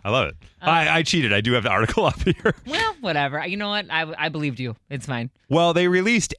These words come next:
Speaker 1: eight new photos from season two, and people are going wild. He's not in season two, though. He
Speaker 2: What?
Speaker 1: didn't come back.
Speaker 2: But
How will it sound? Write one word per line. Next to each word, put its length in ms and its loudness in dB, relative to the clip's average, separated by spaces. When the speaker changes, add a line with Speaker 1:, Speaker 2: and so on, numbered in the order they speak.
Speaker 1:
eight 320 0
new 180 4
photos 500 2
from 160 -4
season 360 0
two, 280 0
and 140 -6
people 220 -2
are 80 0
going 180 0
wild. 340 0
He's 300 0
not 240 2
in 240 0
season 340 -2
two, 220 2
though. 260 -4
He 60 -14
Speaker 2:
What? 140 2
Speaker 1:
didn't 180 0
come 180 -2
back. 380 -2
Speaker 2:
But 100 -12